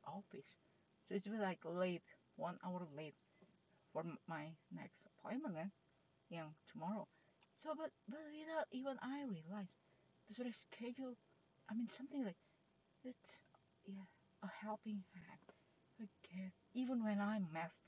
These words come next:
up, even when I make mistake, even when I did something wrong,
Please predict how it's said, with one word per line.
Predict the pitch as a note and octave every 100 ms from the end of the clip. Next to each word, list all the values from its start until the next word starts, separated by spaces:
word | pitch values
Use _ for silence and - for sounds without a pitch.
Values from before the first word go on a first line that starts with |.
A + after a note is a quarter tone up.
| -
up, | D#3+ - - - - -
even | C#4 C#4
when | B3 A#3
I | A#3 A3+ G#3+ -
make | G#3+ G#3 - F3+
mistake, | G3 - - F#3+ - - - - - -
even | A#3 B3 A#3+
when | A3+
I | A3 A#3 A#3 F#3+
did | G#3 G3+ -
something | G#3 G#3+ G#3 E3+
wrong, | D3 D#3+ D3+